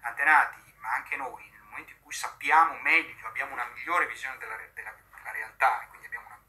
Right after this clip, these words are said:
visione, un miglior modello di verità del mondo, siamo, possiamo com-, eh, vivere meglio. I nostri, eh,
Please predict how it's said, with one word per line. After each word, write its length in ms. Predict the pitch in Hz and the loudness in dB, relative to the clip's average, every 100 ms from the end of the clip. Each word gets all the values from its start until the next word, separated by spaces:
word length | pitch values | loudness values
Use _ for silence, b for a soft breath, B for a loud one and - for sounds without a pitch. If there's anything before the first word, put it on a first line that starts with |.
| _ | _
visione, 260 | _ - 156 | _ -16 -14
un 360 | - - - _ | -16 -20 -20 _
miglior 360 | 135 143 - B B B B _ | -6 -6 -6 B B B B _
modello 720 | 117 127 147 139 131 - _ _ | 0 2 4 2 -2 -4 _ _
di 120 | - | -12
verità 480 | 123 - - 160 127 | -8 -8 6 8 8
del 140 | 110 110 | 4 -6
mondo, 460 | 110 104 _ 113 | -14 -18 _ -16
siamo, 360 | - 131 131 131 | -6 -4 -4 -8
possiamo 380 | - - 156 160 | -12 -4 -4 -4
com-, 200 | - - _ | -14 -20 _
eh, 160 | - - | -16 -14
vivere 300 | - 135 127 | -4 0 2
meglio. 440 | 139 123 - - _ _ _ _ _ _ _ _ _ _ _ _ - | 0 -2 -12 -20 _ _ _ _ _ _ _ _ _ _ _ _ -14
I 20 | - | -4
nostri, 500 | 131 135 - 131 | -4 -4 -6 -8
eh, 100 | - | -10